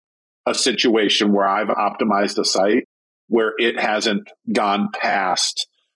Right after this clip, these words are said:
those other directory listing sites relatively easily. And some of them are huge national companies. In,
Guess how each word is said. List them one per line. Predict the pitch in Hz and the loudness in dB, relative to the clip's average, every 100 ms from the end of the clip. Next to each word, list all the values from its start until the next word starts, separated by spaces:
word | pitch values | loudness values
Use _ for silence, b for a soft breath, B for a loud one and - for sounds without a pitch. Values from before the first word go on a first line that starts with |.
| _ | _
those | 107 120 104 98 95 92 - - | -2 0 4 4 4 2 -2 -2
other | 107 107 107 101 | 0 2 2 2
directory | 95 104 107 - 101 | 2 0 0 0 2
listing | 101 95 98 90 | 2 0 -2 -2
sites | - 90 85 82 - - _ _ _ _ _ | 0 0 0 -2 -4 -4 _ _ _ _ _
relatively | 104 113 180 165 - 95 95 | -2 0 2 0 0 0 2
easily. | 90 98 104 98 85 | 2 2 2 2 0
And | 95 | 0
some | - 190 | 0 0
of | 294 | 2
them | 202 - | 2 0
are | - | 0
huge | - - - 220 247 165 104 110 | -2 -2 0 2 4 2 2 -2
national | 131 139 - 113 | -2 -2 -2 -2
companies. | - 135 120 92 101 | 0 -2 0 2 2
In, | 120 | 2